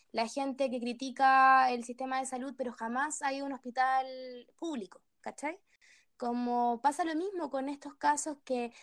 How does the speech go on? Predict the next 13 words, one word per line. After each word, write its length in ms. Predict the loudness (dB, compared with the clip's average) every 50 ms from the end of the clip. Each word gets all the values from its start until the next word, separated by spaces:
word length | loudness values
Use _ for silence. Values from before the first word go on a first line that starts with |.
| _ _
si 120 | -2 0
no 80 | 2 2
tienes 180 | 2 2 0 2
una 140 | 2 2
experiencia, 1120 | 2 0 -2 -4 -2 0 0 0 -2 -2 -2 2 4 4 6 6 6 6 6 6 4 2 0 -4
eh, 880 | -6 -6 -8 -10 -10 -10 -10 -10 -10 -10 -10 -10 -10 -10 -10 -12 -14 -16 _ _ _ _ _ _ _ _ _ _ _ _ -6 -2
verdadera, 680 | 0 0 2 2 0 2 2 0 0 0 0 -2 0
¿cachai? 480 | 0 -2 -2 0 0 0 0 0 -2
O, 60 | -4 -4
o 240 | -2 0 2 2
un 180 | 2 2 2 0
interés 540 | 0 0 -2 -2 -2 -2 -2 -2 -2 -4 -4
verdadero, 520 | -6 -2 0 2 2 2 2 0 -2 -4